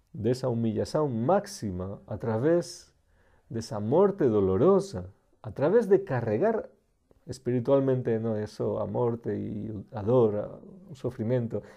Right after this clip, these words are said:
espiritualmente é sobre todo o pecado, a carga do pecado, a través de carregar o pecado de toda a humanidade. Era iso que estaba sobre os seus ombros.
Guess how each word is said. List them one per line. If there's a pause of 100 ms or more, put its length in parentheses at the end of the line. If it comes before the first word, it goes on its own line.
espiritualmente
é
sobre
todo (1120)
o
pecado,
a
carga
do
pecado,
a
través
de
carregar
o
pecado
de
toda
a
humanidade.
Era
iso
que
estaba
sobre
os
seus
ombros.